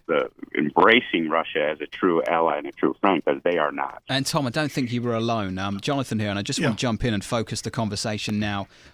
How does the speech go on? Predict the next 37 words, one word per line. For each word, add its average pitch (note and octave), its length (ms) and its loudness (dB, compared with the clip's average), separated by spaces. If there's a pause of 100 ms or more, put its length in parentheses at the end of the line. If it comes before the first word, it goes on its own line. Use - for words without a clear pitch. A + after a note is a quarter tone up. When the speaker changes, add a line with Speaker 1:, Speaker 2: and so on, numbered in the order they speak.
(160)
Speaker 2:
on C3 100 0
the B2 60 0
trade B2 340 0
side G#2 240 0
of F#2 80 -4
the G2 60 -4
story. G2+ 500 0
I - 60 -2
think G#3+ 180 -2
many C#3+ 180 2
people A#2+ 240 0
agree D3 260 2
with B2 140 2
you F#2 200 -2 (180)
that G#2+ 180 -2
they're A2+ 140 -2
happy C3 300 -4
that A2 120 -6
someone A2+ 300 -2
has G#2 140 -4
come B2+ 160 -2
along G2 320 -2
trying A2+ 220 0
to G#2 40 -2
break G#2+ 300 -4
up - 100 -4
the G2 80 -6
status G2+ 340 -4
quo G2 240 -2
and F#2 100 -4
take G#2+ 220 -4
a G#2 40 -2
new A2 180 0
approach F#2+ 420 -4
to A2 80 -6
get G2+ 180 -4
some G#2 220 -2